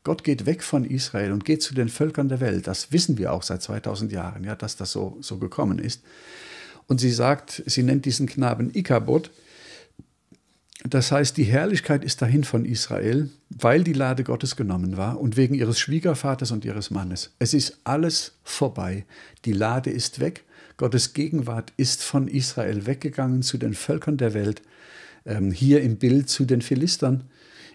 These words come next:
Ihr Schwiegervater ist gestorben, der alte Bund ist beendet und ihr Mann ist auch tot. Das Judentum selber bleibt auch stecken im alten Bund und nimmt sich nicht mehr zu Herzen. Ja? Und, äh,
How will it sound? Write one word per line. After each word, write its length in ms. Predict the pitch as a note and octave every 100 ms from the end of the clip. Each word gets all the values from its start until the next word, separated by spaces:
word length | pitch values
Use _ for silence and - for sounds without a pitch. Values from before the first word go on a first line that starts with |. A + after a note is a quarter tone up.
| -
Ihr 400 | A#2+ A2 G2+ G#2+
Schwiegervater 760 | - B2+ F3+ F3 - D3+ C#3+
ist 180 | B2 -
gestorben, 500 | B2+ - A2+ G#2+ A2+
der 140 | G#2 A2
alte 220 | B2+ G2+
Bund 260 | B2 C#3
ist 220 | C3 - -
beendet 520 | G2+ A2+ C#3 D3+ - _ - - - -
und 200 | C3 B2
ihr 120 | - G#2
Mann 260 | G#2+ A2+
ist 340 | - G2+ - A2+
auch 160 | B2+
tot. 320 | - A2 G#2+
Das 200 | G#2 -
Judentum 480 | C#3 D3 C#3 - A2+
selber 360 | G#2 A2+ A2 G#2
bleibt 420 | G#2 G2 G#2 - -
auch 220 | A2 -
stecken 680 | - - C3 C3 A2+ G#2 -
im 320 | C#3 C#3 B2+ - -
alten 360 | G2+ A#2+ B2+ G#2
Bund 400 | G#2+ G2+ - - _
und 320 | - G2 F#2+ -
nimmt 200 | G#2+ -
sich 300 | G2+ - - -
nicht 240 | B2+ B2+ -
mehr 160 | G#2
zu 180 | - G#2
Herzen. 440 | F2 F#2+ G2 F#2
Ja? 160 | F2+ F#2+
Und, 240 | E2+ F2+
äh, 220 | - F#2